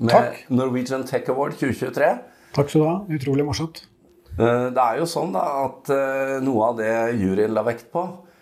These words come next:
Speaker 1: jeg satt i det juryrommet, er jo det at det er jo sjelden at et system som har ligget litt sånn, eh, eh, det er ikke det at vi ikke har sett på det som potent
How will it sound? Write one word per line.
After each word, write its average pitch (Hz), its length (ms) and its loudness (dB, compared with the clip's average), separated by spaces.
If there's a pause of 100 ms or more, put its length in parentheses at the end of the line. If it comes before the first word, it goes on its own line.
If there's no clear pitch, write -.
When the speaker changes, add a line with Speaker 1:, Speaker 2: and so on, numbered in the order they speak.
(320)
Speaker 1:
jeg 117 100 2
satt 107 220 -2
i 110 60 -4
det 107 180 0
juryrommet, 117 480 0
er 98 140 -2
jo 107 60 -2
det 104 100 0
at 95 200 -6
det - 120 -6
er - 80 -8
jo 120 60 -4
sjelden 98 460 -4
at 95 220 -2
et 98 140 0
system 98 720 0
som 104 180 -4
har 110 120 -2
ligget 101 300 -4
litt 104 280 -8
sånn, 98 420 -2
eh, 98 220 -2 (960)
eh, 85 320 2
det 90 60 -2
er 92 100 -2
ikke 110 100 -2
det 117 140 0
at - 40 -10
vi 120 140 -6
ikke - 120 -14
har 98 60 0
sett - 300 -8
på 90 100 -4
det 90 80 -8
som 107 140 -4
potent 113 560 -6